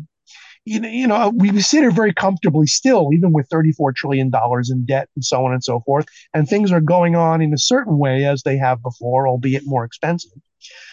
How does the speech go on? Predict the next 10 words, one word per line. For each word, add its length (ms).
But 140
until 340
there 200
is 140
a 80
collapse 540
of 100
our 160
economy 500
and 220